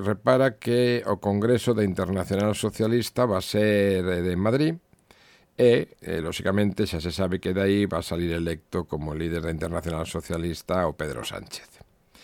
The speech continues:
E logo, eh, se a relación fora tan boa como eles din que é, España non estaría a poñer rasteiras na ligación Porto Vigo.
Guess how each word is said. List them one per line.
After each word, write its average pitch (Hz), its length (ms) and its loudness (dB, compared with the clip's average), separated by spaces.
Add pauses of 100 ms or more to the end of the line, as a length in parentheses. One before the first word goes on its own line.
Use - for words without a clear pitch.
(500)
E 147 100 2
logo, 196 560 6
eh, 120 220 2
se - 180 2
a 120 80 6
relación 117 600 4
fora 117 260 4
tan 135 380 0
boa 82 340 2 (380)
como 107 240 2
eles 92 240 2
din 110 160 0
que 131 180 2
é, 143 260 0 (600)
España 143 640 6
non 139 320 4
estaría 104 480 2
a - 80 -4
poñer 101 240 2
rasteiras 110 800 2
na 104 160 0
ligación 101 800 2
Porto 82 320 -6
Vigo. - 320 -10